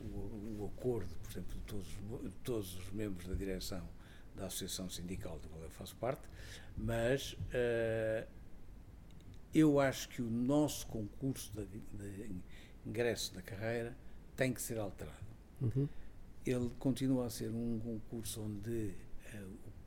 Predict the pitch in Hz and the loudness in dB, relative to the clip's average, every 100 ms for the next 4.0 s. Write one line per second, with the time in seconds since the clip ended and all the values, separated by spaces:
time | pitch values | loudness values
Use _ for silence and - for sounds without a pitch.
0 | - 156 175 160 117 101 101 107 101 104 | 6 12 12 12 10 2 -2 -2 -2 -4
1 | - 120 107 104 - 101 98 92 85 92 | -2 0 0 -2 -4 -2 -2 -2 -2 -6
2 | - 95 - - - - - 117 104 101 | -8 -8 -8 -10 -10 -10 -8 -4 -2 2
3 | 123 151 139 110 101 104 87 90 85 | 6 8 8 6 0 -2 -2 -2 -2